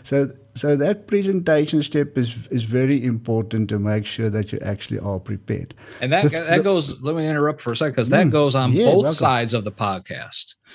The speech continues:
Speaker 2: not just going
Speaker 1: So
Speaker 2: on
Speaker 1: true.
Speaker 2: someone's show and researching what the show is about and, and get the feel for how, how the interviewer is gonna be. But if you're doing the interview,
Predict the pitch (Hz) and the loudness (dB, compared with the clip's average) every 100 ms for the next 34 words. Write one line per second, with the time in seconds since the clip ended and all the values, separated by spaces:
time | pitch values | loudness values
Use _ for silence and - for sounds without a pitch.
0 | _ 117 156 151 151 - - - 143 147 | _ -2 0 0 -2 -2 -10 -2 0 0
1 | 139 127 131 120 135 131 120 - - 202 | 2 0 2 0 0 0 -2 -2 0 2
2 | 139 98 120 - 113 110 104 - 117 127 | 0 -2 -8 -8 -4 -4 -6 -10 -6 -4
3 | 123 135 123 127 120 127 107 - 120 120 | -2 -2 -2 -2 -2 -4 -4 -6 -2 -2
4 | 123 113 113 117 120 - 95 98 - 101 | -2 -4 -2 0 -2 -6 -12 -12 -14 -14
5 | 101 117 101 - 123 117 113 104 113 117 | -10 -10 -12 -10 -8 -8 -6 -8 -4 -4
6 | 107 - - - - 113 110 104 101 123 | -4 -8 -20 -20 -8 -4 -2 -2 -2 -2
7 | 147 110 107 104 - 107 104 - _ 127 | -2 0 -2 -4 -6 -8 -8 -14 _ -6
8 | 123 127 127 107 143 247 254 131 95 _ | -2 -2 -4 -2 0 0 0 -4 -6 _
9 | _ _ 120 113 110 98 92 85 - | _ _ -4 -4 -2 -6 -8 -12 -14